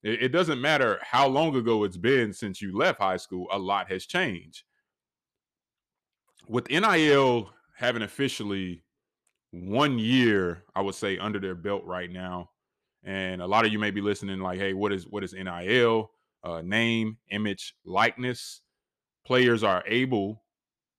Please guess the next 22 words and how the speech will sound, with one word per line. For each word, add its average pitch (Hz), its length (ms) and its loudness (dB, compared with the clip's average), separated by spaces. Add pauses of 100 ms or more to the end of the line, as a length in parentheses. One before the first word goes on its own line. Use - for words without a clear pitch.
(160)
and 98 100 -6
allowed 95 720 0 (680)
to 120 160 -4
make 110 380 2 (680)
an 101 180 -10
uncapped 135 720 -2
amount 110 280 -2
of 90 120 -8
money 107 500 -2 (460)
off 180 260 2
of 92 400 0 (100)
their 107 220 2
name, 104 460 -4 (100)
image, 92 300 -8
and 98 140 -8
likeness. 90 600 -4 (360)
Now, 110 640 2 (1300)
colleges 190 500 2
have 139 220 2
been 113 220 -2
doing 131 440 0
this 101 540 -6